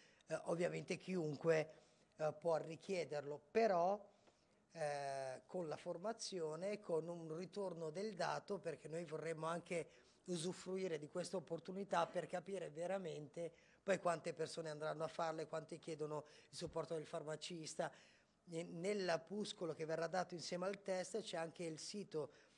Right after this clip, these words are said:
di N P S Italia Onlus, dove c'è tutto l'elenco dei centri di malattie infettive disponibili, qualora uno, magari anche risultando negativo, vuole approfondire, o se risulta positivo,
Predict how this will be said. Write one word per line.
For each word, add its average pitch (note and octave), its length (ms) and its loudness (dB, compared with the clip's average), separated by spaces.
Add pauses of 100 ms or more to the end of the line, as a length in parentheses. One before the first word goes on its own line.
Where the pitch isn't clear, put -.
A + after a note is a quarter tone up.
(220)
di D#3+ 240 2
N E3 200 0
P E3+ 200 2
S F3 140 -2
Italia F3+ 460 2
Onlus, F#3+ 640 0
dove F3 440 -2
c'è E3 200 -2
tutto G3 280 -4
l'elenco F#3 560 -2
dei E3+ 180 -6
centri F3+ 260 -10
di F#3 60 -6
malattie E3 360 -4
infettive F3 800 -6 (360)
disponibili, F3 840 -2
qualora F#3+ 480 4
uno, G3 240 0
magari F3 280 2
anche E3 220 0
risultando E3 500 -4
negativo, D#3 540 -6
vuole D#3 220 -2
approfondire, E3+ 880 -2 (220)
o F#3 100 2
se F3 180 0
risulta D#3+ 460 -6
positivo, E3 720 -4